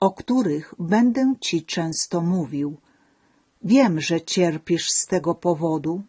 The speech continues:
ale to miłość mnie do tego popycha. Miłość chce, aby ukochana osoba poznała jej boleści.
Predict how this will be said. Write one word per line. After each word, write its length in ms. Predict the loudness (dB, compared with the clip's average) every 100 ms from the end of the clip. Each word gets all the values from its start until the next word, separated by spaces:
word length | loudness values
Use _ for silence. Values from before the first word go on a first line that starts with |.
| _
ale 280 | 2 2 2
to 180 | 0 0
miłość 760 | 2 4 2 0 -2 -6 -6
mnie 360 | -4 -2 -4 -4
do 140 | -6
tego 360 | -6 -6 -6 -8
popycha. 680 | -8 -6 -2 -4 -4 -12 -12 _ _ _ _ _ _ _ _ -2
Miłość 460 | 6 6 6 4 0
chce, 640 | -6 -12 -6 -4 -4 -6 -8 -4
aby 300 | -4 -2 -2
ukochana 640 | -2 -2 -2 2 2 2
osoba 680 | -4 -6 -2 -2 -2 -6 -8 -4
poznała 600 | -2 0 0 0 0 0
jej 280 | -2 -2 -2
boleści. 800 | -2 0 0 -2 -10 -10 -12